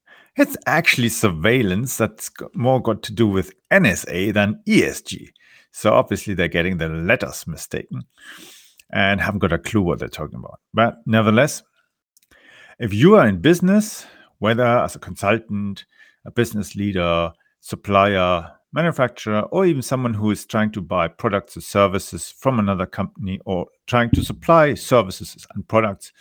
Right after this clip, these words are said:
to a consumer market, E S G is something that is to stay here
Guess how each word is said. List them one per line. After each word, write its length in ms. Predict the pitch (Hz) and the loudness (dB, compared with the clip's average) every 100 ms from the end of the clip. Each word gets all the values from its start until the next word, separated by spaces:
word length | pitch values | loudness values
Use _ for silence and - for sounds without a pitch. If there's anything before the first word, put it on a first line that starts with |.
| - - _ _ _ _ _ | -20 -20 _ _ _ _ _
to 280 | - 175 - | 2 2 2
a 160 | - 113 | 0 0
consumer 540 | - 101 90 - 156 117 | -2 -6 -6 -2 0 0
market, 440 | 78 65 - - _ _ _ 120 | -2 -6 -12 -20 _ _ _ 0
E 240 | 127 135 | 2 2
S 220 | 180 180 | 2 -2
G 420 | - 113 107 - - | -2 0 0 -2 -12
is 120 | 95 - | -12 -4
something 500 | - 92 101 131 170 _ _ _ | -2 0 -2 -6 -10 _ _ _
that 120 | - 120 | -10 -8
is 160 | - | -6
to 140 | - 143 | -4 -4
stay 360 | - 120 98 | -2 2 4
here 320 | 90 92 98 | 2 0 -2